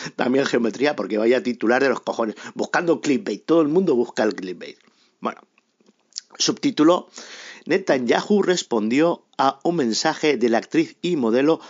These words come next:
Rotten Sela". Que, que,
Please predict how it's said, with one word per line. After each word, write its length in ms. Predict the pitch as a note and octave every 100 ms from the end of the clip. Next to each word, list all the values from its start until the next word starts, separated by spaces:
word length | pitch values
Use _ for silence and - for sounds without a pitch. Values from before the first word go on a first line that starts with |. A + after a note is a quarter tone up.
| - - -
Rotten 520 | B2+ F3+ F#3 F3 D#3+
Sela". 420 | - - A2 F2 - - _ _ - G#2
Que, 160 | A#2 G#2
que, 300 | A#2 B2